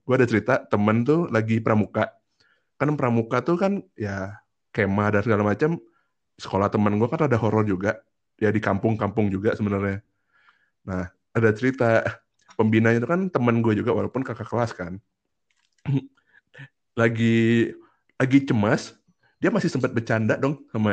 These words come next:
itu. "Nomor berapa buat besok?" Si anjing. Untung itu hant-,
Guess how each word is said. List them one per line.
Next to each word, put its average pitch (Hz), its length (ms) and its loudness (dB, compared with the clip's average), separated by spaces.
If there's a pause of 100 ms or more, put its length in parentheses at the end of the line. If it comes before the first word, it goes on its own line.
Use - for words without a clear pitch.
itu. 135 240 -4 (640)
"Nomor 117 320 2
berapa 107 400 2
buat 123 240 0
besok?" 123 480 -2 (560)
Si - 240 -4
anjing. 117 560 -2 (400)
Untung 139 480 4
itu 123 160 4
hant-, 120 320 2